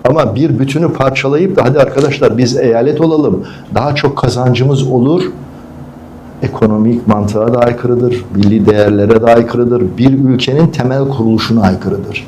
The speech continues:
O ilk dört madde çok önemlidir. Mesela başka bir şey daha.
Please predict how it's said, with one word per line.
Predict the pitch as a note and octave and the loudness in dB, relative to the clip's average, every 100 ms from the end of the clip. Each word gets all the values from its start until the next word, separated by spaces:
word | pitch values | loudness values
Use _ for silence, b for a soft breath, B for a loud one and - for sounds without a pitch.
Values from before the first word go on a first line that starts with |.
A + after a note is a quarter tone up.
| B B B - | B B B -6
O | D3+ - | -6 -2
ilk | E3+ C3+ A#2 G2+ | -2 -2 -2 0
dört | E3+ F#3+ C3 | 0 0 0
madde | A#2+ A#2 G2 G#2+ A#2 C#3+ - - | 2 0 -2 -2 -2 -2 -10 -12
çok | - D#3+ E3 D#3+ | -6 -6 -2 0
önemlidir. | D3 C#3+ C#3+ C#3 D3+ C#3 - - - - B B B B B - | 0 2 0 2 0 -2 -8 -14 -20 -20 B B B B B -12
Mesela | G2 C#3 D3+ | -8 -4 -2
başka | D#3+ - G3+ | -2 -2 0
bir | F3+ | 0
şey | C3 F#2+ | 0 0
daha. | F2+ E2 | 0 -2